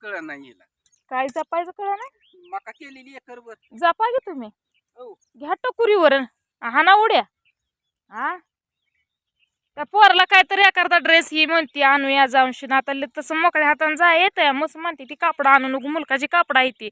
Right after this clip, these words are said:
Speaker 2: पण मोकळ्या हातानं जा येतंय का सांगा मित्रांनो? त्याला आंगरं आता मोठं घ्यावं लागेल, बोटं झालंय लेकरू. आता काय
Speaker 1: तेच म्हण ग.
Speaker 2: हा.
Speaker 1: आता त्या अंगार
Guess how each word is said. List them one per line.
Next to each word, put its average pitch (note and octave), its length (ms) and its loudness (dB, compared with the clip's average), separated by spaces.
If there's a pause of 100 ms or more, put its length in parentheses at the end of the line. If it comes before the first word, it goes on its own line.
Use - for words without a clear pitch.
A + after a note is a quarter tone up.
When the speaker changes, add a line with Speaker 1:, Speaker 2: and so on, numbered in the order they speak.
(340)
Speaker 2:
पण E4 140 -2
मोकळ्या F#4+ 300 6
हातानं F#4 260 2
जा G4+ 220 8
येतंय G#4 240 0
का F4+ 100 6
सांगा F#4 280 4
मित्रांनो? A#3+ 440 -8 (440)
त्याला E4 160 4
आंगरं F4 520 8 (220)
आता D4+ 220 0
मोठं F#4 320 0
घ्यावं E4+ 240 2
लागेल, C#4+ 260 4
बोटं D#4+ 360 -2
झालंय C4 420 2
लेकरू. A#3 420 -6 (420)
आता C#4 180 0
काय D#4 120 4
Speaker 1:
तेच B3 160 -4
म्हण C4+ 300 -12
ग. A#3 40 -14 (240)
Speaker 2:
हा. D4+ 220 2
Speaker 1:
आता A3 280 -8
त्या A#3+ 260 -4
अंगार A#3+ 200 -8